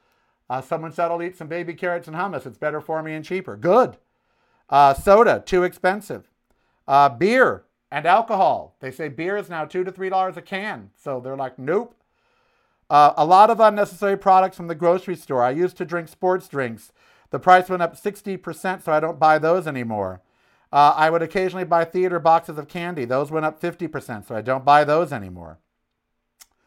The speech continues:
Number six, I talk about this all the time about being in Vegas, concerts. By the time all extras and fees are applied, they're completely out of reach. Uh, someone said, "I went to see Blunk,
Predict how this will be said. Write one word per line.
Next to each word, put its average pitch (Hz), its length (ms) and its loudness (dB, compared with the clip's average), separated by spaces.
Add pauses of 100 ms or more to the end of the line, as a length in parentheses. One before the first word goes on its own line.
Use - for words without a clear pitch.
(280)
Number 135 260 -6
six, 220 400 -4
I 95 80 -12
talk 117 280 -10
about 127 200 -4
this 131 140 -14
all 143 140 -2
the 135 80 -10
time 151 280 -4
about 139 220 -6
being 143 140 -10
in 143 100 -12
Vegas, 143 380 -6 (300)
concerts. 196 880 -4 (480)
By 156 160 6
the 156 80 -2
time 196 360 4
all 196 240 0
extras 180 460 -6
and 160 160 -14
fees 180 300 -8
are 165 100 0
applied, 175 720 2
they're 147 220 -2
completely 156 600 -8
out 135 200 0
of 135 100 -10
reach. 143 440 -8 (520)
Uh, 135 200 6
someone 170 320 -4
said, 160 220 0
"I 160 80 6
went 160 160 -2
to 175 60 -12
see 175 180 -4
Blunk, 165 580 -4